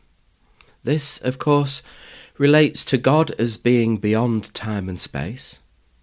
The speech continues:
to Jesus being in the there and then of Palestine some two thousand years ago,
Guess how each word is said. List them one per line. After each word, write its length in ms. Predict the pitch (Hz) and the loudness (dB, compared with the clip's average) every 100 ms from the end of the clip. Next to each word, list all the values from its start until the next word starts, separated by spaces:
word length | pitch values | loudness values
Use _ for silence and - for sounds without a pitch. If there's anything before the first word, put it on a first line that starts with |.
| - | -6
to 340 | - 113 107 | 0 2 2
Jesus 640 | 101 120 120 110 139 160 - - _ | 2 4 4 4 0 0 -6 -18 _
being 320 | - 113 107 107 | 0 2 4 0
in 240 | - 98 | -2 -2
the 100 | 95 | -2
there 400 | 87 101 101 101 | -2 -2 0 -2
and 180 | 92 90 | -4 -4
then 280 | 85 90 113 | -4 -2 -2
of 160 | - | -4
Palestine 800 | - 98 87 - - 76 85 117 - - _ | -8 -4 -4 -4 -6 -6 -6 -8 -12 -20 _
some 240 | - 101 | -8 -6
two 220 | 98 107 | -2 -2
thousand 400 | 101 98 95 90 | 0 -2 -2 -2
years 260 | 95 101 90 | 0 0 0
ago, 380 | 80 71 78 | -4 -4 -6